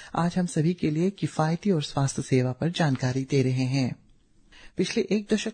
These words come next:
में भारत की स्वास्थ्य सेवा प्रणाली में उल्लेखनीय परिवर्तन हुआ है। आयुष्मान भारत जैसी प्रमुख पहलों ने लगभग पचपन करोड़ लोगों को वित्तीय सुरक्षा प्रदान की है, जबकि आयुष्मान वय वंदना योजना के अंतर्गत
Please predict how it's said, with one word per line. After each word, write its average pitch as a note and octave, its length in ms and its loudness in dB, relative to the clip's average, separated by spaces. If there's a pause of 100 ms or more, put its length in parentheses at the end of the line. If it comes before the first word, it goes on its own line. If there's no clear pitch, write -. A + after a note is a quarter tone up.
में A3+ 100 2
भारत C#3 340 0
की D#3 100 -2
स्वास्थ्य D3 380 0
सेवा D3+ 260 2
प्रणाली C#3+ 440 0
में E3+ 120 4
उल्लेखनीय B2+ 480 0
परिवर्तन C#3+ 560 -2
हुआ D#3+ 200 0
है। G3+ 140 -2 (360)
आयुष्मान C#3+ 500 0
भारत C3 340 -2
जैसी C3+ 260 0
प्रमुख C3 380 0
पहलों E3+ 280 0
ने F#3 140 2 (320)
लगभग F#3+ 260 0 (100)
पचपन G3+ 300 2
करोड़ C3+ 320 2
लोगों C#3 300 0
को C#3 200 0
वित्तीय B2+ 300 0
सुरक्षा D3 460 0
प्रदान C#3 400 2
की B2+ 220 0
है, B2+ 240 -2 (240)
जबकि - 260 0
आयुष्मान B2+ 520 2
वय B2+ 200 -2
वंदना B2 440 2
योजना D3 420 0
के E3+ 140 -6
अंतर्गत C3 460 0